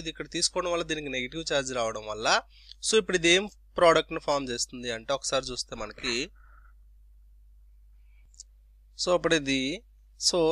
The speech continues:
C బాండ్ C ఇక్కడ ప్లస్ ఛార్జ్ అనేది ఫామ్ చేస్తుంది. So, దీనికి హైడ్రోజన్, దీనికి హైడ్రోజన్ ఇట్లాగే ఉంటుంది. So, ఇది సీహెచ్ త్రీ. ఓకే, so, ఇది హైడ్రోజన్ అటాచ్ అయింది. So, ఇలా వచ్చినప్పుడు, so, ఈ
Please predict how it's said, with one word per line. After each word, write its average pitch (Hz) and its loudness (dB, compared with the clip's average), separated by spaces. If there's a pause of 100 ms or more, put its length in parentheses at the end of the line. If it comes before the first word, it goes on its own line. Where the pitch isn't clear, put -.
(200)
C - 4 (520)
బాండ్ 165 4
C 147 2
ఇక్కడ 190 -4 (100)
ప్లస్ 160 0
ఛార్జ్ 180 4
అనేది 156 -2 (100)
ఫామ్ 143 -2
చేస్తుంది. 135 -6
So, 175 -2 (120)
దీనికి 156 -6
హైడ్రోజన్, 143 -2
దీనికి 135 -8
హైడ్రోజన్ 127 -6 (640)
ఇట్లాగే 147 2 (120)
ఉంటుంది. 123 -12 (120)
So, 160 -4 (180)
ఇది 151 -8 (160)
సీహెచ్ 139 -6 (140)
త్రీ. 127 -4 (960)
ఓకే, 202 0 (140)
so, 160 -2 (140)
ఇది 147 -2
హైడ్రోజన్ 127 0
అటాచ్ 113 -4
అయింది. 101 -14 (500)
So, 233 6 (120)
ఇలా 214 12 (100)
వచ్చినప్పుడు, 185 2 (460)
so, 226 6 (140)
ఈ - 4